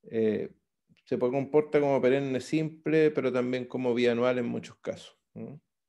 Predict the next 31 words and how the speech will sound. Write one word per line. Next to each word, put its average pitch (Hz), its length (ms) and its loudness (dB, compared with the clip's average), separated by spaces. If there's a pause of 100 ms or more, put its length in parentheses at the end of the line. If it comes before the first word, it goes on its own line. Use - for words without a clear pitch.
(1200)
Produce 110 400 -8
semillas 107 420 -6
todos 113 180 2
los 107 120 -4
años 120 320 -4 (1600)
y 110 120 -12
sus 107 200 -10
semillas, 110 540 0 (1300)
como 110 240 -2
casi 113 240 -2
todas 131 240 4
las 127 140 4
asteráceas, 123 680 0
tienen 113 300 -4
esta 110 320 -4
forma 123 920 0 (220)
que - 100 -8
les 104 200 -6
permite 110 480 -2
volar, 107 320 2
¿no 95 120 -6
es - 60 -10
cierto? - 440 -16
El 95 140 -6
diente 113 300 -2
de 104 60 0
león 117 240 4
es 110 100 0
el 113 60 -16
típico 117 400 -4
que, 107 340 -2